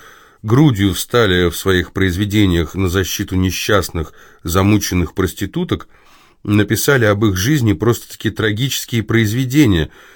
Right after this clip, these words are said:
до сих пор пронзающие сердце этим праведным гневом,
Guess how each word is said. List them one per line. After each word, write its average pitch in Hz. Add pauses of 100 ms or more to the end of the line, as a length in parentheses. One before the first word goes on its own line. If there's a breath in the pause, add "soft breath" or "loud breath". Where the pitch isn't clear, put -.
(260 loud breath)
до 98
сих -
пор 135
пронзающие 101
сердце 127 (200 loud breath)
этим 95
праведным 90
гневом, 120